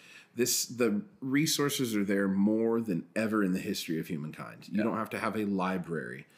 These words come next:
Speaker 1: to understand the
Speaker 2: Yeah.
Speaker 1: context of this stuff. And so,
Speaker 2: Yeah.
Speaker 1: um, my prayer is that as we talk about these things, there will be something enticing that will cause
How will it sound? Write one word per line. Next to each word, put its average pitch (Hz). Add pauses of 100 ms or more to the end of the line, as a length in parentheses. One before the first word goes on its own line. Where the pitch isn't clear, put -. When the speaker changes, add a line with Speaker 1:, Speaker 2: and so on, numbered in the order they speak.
(280)
Speaker 1:
to -
understand 85
the 87
Speaker 2:
Yeah. -
Speaker 1:
context -
of -
this 73
stuff. - (200)
And 80
so, 73 (280)
Speaker 2:
Yeah. 82 (200)
Speaker 1:
um, 71
my 95
prayer 87
is 80
that 82
as 85
we 104
talk 98
about 92
these 90
things, 82 (360)
there 107
will 92
be 90
something 107
enticing 85
that 80
will 80
cause 87